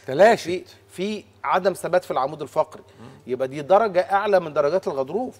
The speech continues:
Speaker 2: ما عشان أنا عايز أوضح بس وود-، وأوصل صورة للناس، إنك ممكن تيجي بنفس الشكوى أو تبقى قاعد في العيادة جنبك خمسة بيشتكوا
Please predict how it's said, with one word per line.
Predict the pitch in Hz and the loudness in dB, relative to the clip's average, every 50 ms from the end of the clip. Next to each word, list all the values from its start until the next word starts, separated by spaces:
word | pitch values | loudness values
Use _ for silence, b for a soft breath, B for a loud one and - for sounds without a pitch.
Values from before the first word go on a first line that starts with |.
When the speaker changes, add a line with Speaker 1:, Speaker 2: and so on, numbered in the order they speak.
| - | -18
Speaker 2:
ما | 110 113 | -14 -10
عشان | 107 110 120 - 175 165 156 | -10 -10 -8 -8 -8 -6 -6
أنا | 143 135 131 | -6 -4 -4
عايز | 160 180 165 | -4 -2 0
أوضح | 170 147 175 185 165 160 - - | 2 2 2 2 0 -4 -6 -4
بس | 147 160 - - | -6 -6 -6 -6
وود-، | 156 139 151 165 151 135 123 120 120 | -4 -4 -4 -4 -4 -14 -16 -14 -14
وأوصل | 113 120 123 123 127 143 139 131 147 175 - - 143 123 | -12 -8 -4 0 2 2 2 2 -2 -4 -6 -8 -12 -12
صورة | - - 165 156 151 - b b b b b b b - | -10 -10 -6 -6 -6 -6 b b b b b b b -12
للناس، | 120 117 120 131 139 135 - _ b b b b - | -12 -8 -4 -4 -6 -6 -6 _ b b b b -14
إنك | - 123 131 - - | -10 -8 -8 -8 -6
ممكن | 180 233 233 - 214 - | -8 -8 -6 -8 -12 -12
تيجي | - 202 190 | -8 -8 -6
بنفس | 175 180 202 196 - - | -2 -2 -4 -4 -4 -14
الشكوى | - - - 180 175 180 - 185 175 | -16 -4 -4 -4 -2 0 -2 -2 -2
أو | 139 120 | -2 -4
تبقى | 117 - 156 139 151 147 | -6 -8 -6 -6 -6 -2
قاعد | 175 185 180 170 180 151 | 0 0 0 0 -2 -8
في | - 151 | -10 -14
العيادة | 143 123 117 143 160 165 175 170 | -12 -8 -6 -6 -6 -4 -4 -6
جنبك | 156 147 170 170 170 160 143 - | -4 -4 -6 -6 -6 -8 -8 -6
خمسة | - 170 180 165 - 165 | -6 -6 -6 -6 -10 -10
بيشتكوا | 143 131 123 - - 160 - - 165 | -10 -10 -14 -14 -16 -16 -12 -12 -14